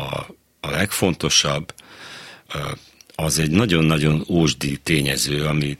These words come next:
több ezer éve, amióta sajnos az emberiség háborúzik, ö, nagyon sokszor volt döntő faktor.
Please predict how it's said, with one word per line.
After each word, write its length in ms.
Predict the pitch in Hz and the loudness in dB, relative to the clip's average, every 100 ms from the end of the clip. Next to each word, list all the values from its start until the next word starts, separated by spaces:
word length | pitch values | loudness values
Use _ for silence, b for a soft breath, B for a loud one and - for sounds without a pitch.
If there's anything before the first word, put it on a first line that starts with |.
| - | -2
több 240 | 95 76 | 0 2
ezer 280 | 78 69 76 | 2 2 2
éve, 360 | 78 69 69 69 | 2 0 -2 -4
amióta 500 | 69 69 65 - - | -4 -6 -8 -8 -4
sajnos 460 | - 76 69 - | -2 -2 0 -2
az 80 | 69 | 0
emberiség 520 | 78 71 69 - 78 | 0 0 0 -2 -2
háborúzik, 880 | - 76 69 71 73 71 73 69 - | -2 -2 0 -2 0 2 2 -2 -6
ö, 200 | 76 73 71 73 | -4 -6 -8 -8
nagyon 360 | 80 95 98 67 | -2 2 2 0
sokszor 460 | - - - 76 69 | -2 -2 -6 -4 -6
volt 180 | 69 | -6
döntő 360 | 65 69 67 80 | -6 -6 -8 -10
faktor. 580 | - 78 - - 71 | -6 -6 -6 -6 -6